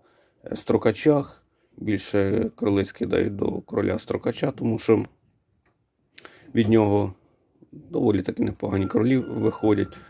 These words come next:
Хоч вони агресивні, якось так вони з трьох місяців починають вже битися, починають там за територію. Ну, вже, і якщо багато в, у, у клітці, то вже починають там і один одному яйця рвати, ну,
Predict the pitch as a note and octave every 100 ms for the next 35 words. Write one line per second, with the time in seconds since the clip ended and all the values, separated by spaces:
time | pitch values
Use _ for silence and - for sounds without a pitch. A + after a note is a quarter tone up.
0 | - - G#2 G#2+ A2 G#2+ A2 A#2+ - D#3
1 | C3+ G2+ F#2 - _ _ _ - - -
2 | - G2+ G2 G2 F#2+ E2 - _ _ -
3 | _ - - A2 G2 G#2+ - C3+ - G#2
4 | G2+ G2 F#2+ G2+ A2+ C#3+ D3+ C3+ - A#2+
5 | - - - _ _ - - - - -
6 | - - - A2 - - A2+ C#3+ D3 B2+
7 | A2+ G2+ - _ _ - - _ _ _
8 | - - A2+ F2+ F#2+ A3 D#3 - - -
9 | A#2 G#2+ - G#2+ G2 G2 G#2+ G2+ G2+ -
10 | - - - _ _ _ _ _ _ -
11 | - A#2+ B2 - - - - - - -
12 | G2 - G2+ - G2 F#2 G2 - _ -
13 | G2+ F2+ F#2 G#2+ A#2 D3 D3 - A#2 A#2
14 | A2+ - -